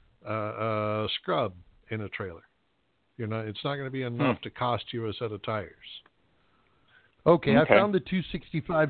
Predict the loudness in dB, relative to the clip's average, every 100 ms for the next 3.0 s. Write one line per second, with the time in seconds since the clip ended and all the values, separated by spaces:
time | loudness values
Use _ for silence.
0 | 2 2 2 2 2 4 2 0 -2 -2
1 | -2 -2 4 6 8 6 2 -4 _ _
2 | _ _ _ _ -2 6 8 8 4